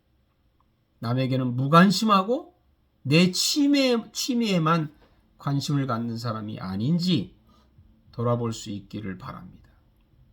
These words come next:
둘째는 오바다라고 하는 사람이죠. 오바다는 아합의 궁중 대신입니다. 삼 절에 보면 아합이 왕궁 맡은 자 오바다를 불렀으니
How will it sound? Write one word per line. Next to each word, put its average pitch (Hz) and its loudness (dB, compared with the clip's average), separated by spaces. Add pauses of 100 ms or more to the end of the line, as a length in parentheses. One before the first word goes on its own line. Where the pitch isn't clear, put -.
(320)
둘째는 160 0 (640)
오바다라고 160 6
하는 135 -2
사람이죠. 98 -6 (300)
오바다는 135 0 (340)
아합의 156 2
궁중 151 0
대신입니다. 104 -8 (960)
삼 147 -4
절에 151 2
보면 143 -2 (300)
아합이 180 6
왕궁 175 4
맡은 170 2
자 170 4
오바다를 143 -2
불렀으니 131 -4